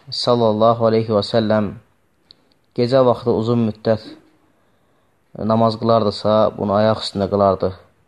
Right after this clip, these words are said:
Və bəzən də uzun müddət oturaraq namaz qılardı. Və əgər ayaq üstündə qiraət etsəydi, rukunu da ayaq üstündə edərdi.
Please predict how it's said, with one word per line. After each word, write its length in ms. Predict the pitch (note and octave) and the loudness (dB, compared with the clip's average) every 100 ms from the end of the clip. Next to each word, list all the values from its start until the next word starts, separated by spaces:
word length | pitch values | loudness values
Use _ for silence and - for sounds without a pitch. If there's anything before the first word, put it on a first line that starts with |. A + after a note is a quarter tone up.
| _ _ _ _ - | _ _ _ _ -8
Və 100 | G2 | 0
bəzən 320 | A#2 A2+ A2+ | 0 2 0
də 80 | A2+ | 0
uzun 300 | A2 B2 A#2 | -2 -2 -2
müddət 340 | A2+ - A2+ - | -2 -2 -2 -4
oturaraq 400 | G#2+ A#2 A2+ G#2+ | -6 -2 0 0
namaz 320 | G#2+ G#2 G2+ | 0 -2 -2
qılardı. 400 | G#2 G2+ F#2 F2 F2 - _ _ _ _ _ _ _ _ _ | -2 0 0 -2 -8 -12 _ _ _ _ _ _ _ _ _
Və 160 | - B2 | 0 4
əgər 180 | C#3 B2+ | 4 4
ayaq 280 | B2 B2+ A#2+ | 4 2 0
üstündə 320 | - A#2+ A#2 A2 | -4 0 0 2
qiraət 340 | A2+ A#2+ A#2+ | 4 4 2
etsəydi, 460 | A2+ - A#2+ A2 G#2+ G#2+ - | -4 0 0 0 0 -2 -2
rukunu 300 | A2 - A#2+ | -6 -4 -2
da 140 | G#2+ A2 | 2 4
ayaq 160 | A2+ | 4
üstündə 300 | - - G#2 G2+ | 0 -4 -2 0
edərdi. 380 | G2+ F#2+ F#2 | 0 0 -4